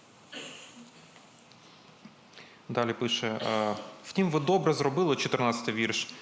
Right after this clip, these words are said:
«взявши участь у моїх тр-, труднощах». Е, цікаво, що коли го-, ми прос-, коли ми просимо у Господа, е, благословення, допомоги, і Господь нам допомагає, дуже часто це відбувається через,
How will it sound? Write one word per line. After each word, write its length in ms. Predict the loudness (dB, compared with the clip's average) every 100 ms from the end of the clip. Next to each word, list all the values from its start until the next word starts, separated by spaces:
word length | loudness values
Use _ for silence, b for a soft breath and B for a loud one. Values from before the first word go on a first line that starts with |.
| B -6
«взявши 400 | 2 2 2 0 0
участь 360 | 0 0 -2
у 40 | -2
моїх 300 | 0 0 0
тр-, 220 | -6 -4
труднощах». 560 | -2 -2 0 -4 -6 -10 -16 -20 -20 -20 -20 -20 -20 -20 -20 -20 -20 B B B B B B B -4
Е, 440 | -2 0 0 -4 -6 -4
цікаво, 360 | 0 4 4
що 440 | 4 2 4 4 4 0 -2
коли 280 | 0 4 2
го-, 180 | 2 0
ми 120 | 0
прос-, 360 | 0 0 -2 -2
коли 220 | 2 2
ми 160 | 2 2
просимо 580 | 2 2 2 2 2 0 -8
у 160 | -4 -2
Господа, 480 | -2 0 2 2 2 -6 -6
е, 80 | -4
благословення, 760 | 2 2 2 0 0 2 2 2
допомоги, 640 | 2 2 2 4 4 2
і 40 |
Господь 380 | 2 0 2 2
нам 120 | 4
допомагає, 720 | 2 2 4 4 4 2 2 0 B B B B B B -18 -8
дуже 320 | 2 4 4
часто 340 | 4 4 4
це 140 | 2 2
відбувається 560 | 2 2 4 2 2
через, 600 | 0 2 2 0 -4 -8